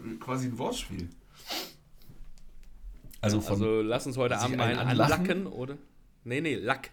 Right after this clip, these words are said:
Speaker 2: mit Lack, C K.
Speaker 1: Ja, ja, ja, genau. Aber deswegen
Speaker 2: Okay.
Speaker 1: meine ich ja Wortspiel, weil, ne, sich einen anlachen wäre ja so, ich hab mir
Speaker 2: Okay,
Speaker 1: einen Typen
Speaker 2: ja, ja.
Speaker 1: geangelt oder so, aber sich einen
Speaker 2: Mhm.
Speaker 1: anlacken, ja, sehr gut, okay.
Speaker 2: Ja, mhm.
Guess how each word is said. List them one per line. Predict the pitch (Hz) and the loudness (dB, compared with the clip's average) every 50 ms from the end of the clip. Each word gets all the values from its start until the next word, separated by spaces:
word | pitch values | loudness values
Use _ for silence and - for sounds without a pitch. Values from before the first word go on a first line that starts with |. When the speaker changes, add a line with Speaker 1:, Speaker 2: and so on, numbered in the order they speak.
| - | -10
Speaker 2:
mit | - 113 107 - - | -6 -6 -6 -6 -6
Lack, | 95 101 107 110 - - - - | -4 -4 -4 -4 -4 -8 -16 -12
C | - - 113 | -8 -6 0
K. | 113 120 | 2 4
Speaker 1:
Ja, | 120 139 | 4 6
ja, | 156 160 156 | 6 4 4
ja, | - - 139 151 | 4 4 4 2
genau. | 147 147 143 147 139 107 - - - - - - - | 2 2 2 2 2 2 0 -2 -8 -18 -10 -2 2
Aber | 101 107 113 | 2 2 4
deswegen | 110 113 113 113 113 | 2 0 0 0 0
Speaker 2:
Okay. | 113 113 | 0 2
Speaker 1:
meine | 113 117 117 | 0 0 0
ich | 110 | 0
ja | 113 101 104 | 0 0 0
Wortspiel, | 110 127 127 - - 92 87 | 0 -2 -2 -4 -4 -4 -2
weil, | 92 95 98 95 - - | 0 0 0 -2 -4 -4
ne, | - 123 151 | -4 -2 -2
sich | 131 120 117 - - | -2 -2 -4 -4 -2
einen | - 107 110 104 | -2 -2 0 0
anlachen | - - 123 135 131 123 127 127 - - 170 160 - | -2 -2 0 0 2 2 2 2 0 -2 -4 -2 -2
wäre | 113 113 117 113 | -2 -2 -2 0
ja | 113 113 | 0 0
so, | 113 113 113 113 113 110 | 0 -2 -2 0 0 -2
ich | - 104 - | -2 -4 -4
hab | 113 - - | -4 -4 -2
mir | 113 104 104 | -2 0 0
Speaker 2:
Okay, | 104 | 0
Speaker 1:
einen | 98 98 | 0 0
Typen | 104 120 123 - | 0 -2 -2 -2
Speaker 2:
ja, | - 95 | -2 -2
ja. | - | -2
Speaker 1:
geangelt | - - 139 151 151 147 | -2 -2 -4 -4 -4 -4
oder | 135 131 139 135 | -4 -4 -4 -4
so, | 135 139 143 160 156 | -4 -6 -6 -6 -6
aber | - - 104 104 104 | -6 -6 -4 -4 -4
sich | 104 107 101 | -4 -4 -4
einen | 95 101 90 | -4 -4 -4
Speaker 2:
Mhm. | 90 | -4
Speaker 1:
anlacken, | 113 120 113 107 107 107 - - - 196 214 - - | -4 -4 -2 -2 -2 -4 -4 -6 -10 -12 -10 -12 -12
ja, | - - - 202 - - | -12 -10 -10 -10 -10 -10
sehr | - 104 98 | -8 -10 -10
gut, | 95 - 104 - - - - | -10 -10 -12 -14 -14 -16 -16
okay. | - - 95 87 - - - - - - - - - - - | -12 -10 -8 -8 -8 -8 -10 -16 -20 -20 -20 -20 -20 -20 -18
Speaker 2:
Ja, | 104 135 175 190 190 - - - 101 | -16 -14 -14 -16 -16 -18 -20 -20 -18
mhm. | - 90 90 95 117 180 | -16 -14 -14 -12 -12 -12